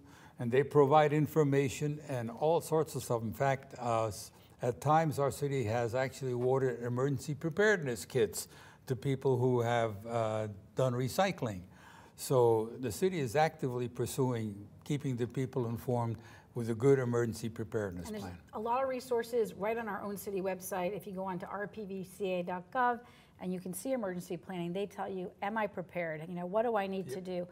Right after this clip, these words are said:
Speaker 2: Um, so it, it is fantastic
Speaker 1: Yes.
Speaker 2: 'cause ba-, obviously you need to have plenty of water, those kinds of things. So, um,
Speaker 1: Yeah.
Speaker 2: yeah, cool, good. We just wanna make sure everybody's ready, set, and ready to go.
Speaker 1: Well, we keep trying.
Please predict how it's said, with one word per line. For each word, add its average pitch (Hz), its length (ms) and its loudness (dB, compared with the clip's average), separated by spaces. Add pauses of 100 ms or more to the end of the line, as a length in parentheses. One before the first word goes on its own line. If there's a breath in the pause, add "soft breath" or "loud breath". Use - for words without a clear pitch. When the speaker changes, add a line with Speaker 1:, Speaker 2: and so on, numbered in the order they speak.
(480 loud breath)
Speaker 2:
Um, 175 420 -8
so 208 260 0
it, 202 100 -4
it 220 160 -4
is 214 140 -2
fantastic 175 600 -4
Speaker 1:
Yes. - 60 -20
Speaker 2:
'cause 226 200 -4
ba-, 214 240 -2
obviously 185 440 -8
you 185 80 -6
need 180 140 -6
to 165 60 -8
have 160 100 -10
plenty 160 200 -10
of 160 120 -12
water, 269 460 2 (240 loud breath)
those 196 160 -6
kinds 175 240 -6
of 170 100 -12
things. 170 340 -10
So, 160 460 -8
um, 156 260 -12 (140)
Speaker 1:
Yeah. - 80 -16 (420 soft breath)
Speaker 2:
yeah, 180 200 -12 (340)
cool, 233 140 -6
good. 226 360 -6
We 202 80 -10
just 196 200 -8
wanna 190 120 -10
make 185 160 -10
sure - 140 -10
everybody's 170 440 -8
ready, 190 420 -6 (120)
set, - 360 -10 (160)
and 165 80 -12
ready 165 160 -10
to 180 80 -10
go. 220 200 -6 (520)
Speaker 1:
Well, - 240 -8
we 135 100 -8
keep 185 240 -2
trying. 175 480 2